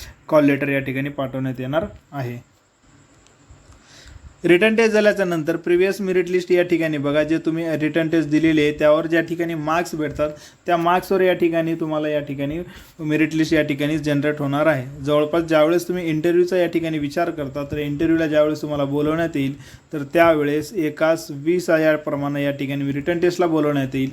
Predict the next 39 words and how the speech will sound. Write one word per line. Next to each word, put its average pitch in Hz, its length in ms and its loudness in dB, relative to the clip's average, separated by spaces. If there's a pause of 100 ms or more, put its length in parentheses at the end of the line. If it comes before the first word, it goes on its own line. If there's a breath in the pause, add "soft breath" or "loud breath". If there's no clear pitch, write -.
(140)
आणि 135 260 -6
एकास 143 420 -4
तीन 160 240 0 (360 loud breath)
या 147 100 0
ठिकाणी 135 440 -2
इंटरव्ह्यूला 147 500 2
या 139 140 2
ठिकाणी 131 380 -6
तुम्हाला 131 260 -4 (300)
रेशो 143 240 -4
टू 135 160 -4
या 131 140 0
ठिकाणी 127 300 -6
तुम्हाला 127 240 -4
बोलवण्यात 127 460 -4
येणार 135 260 -2
आहे. 127 180 -4 (460 loud breath)
बघा, 165 180 4 (340 loud breath)
ज्यावेळेस 202 360 4
तुमचं 208 220 -2
डॉक्युमेंट 190 380 2
व्हेरिफिकेशन 180 600 2
होईल, 170 140 -2
डॉक्युमेंट 170 400 0
व्हेरिफिकेशन 165 720 0
करत 160 280 -2
असताना 151 320 -4
तुम्हाला 143 400 -2 (420 loud breath)
क-, 175 80 -16
काही 202 200 4
डॉक्युमेंट 190 480 2
तुमच्याकडे 185 400 0
असणं 165 360 0
गरजेचं 160 400 0
आहे. 139 160 -2
बघ, 147 340 -8
जसं 147 420 -2
बघता 143 300 -4
तुम्ही 143 260 -2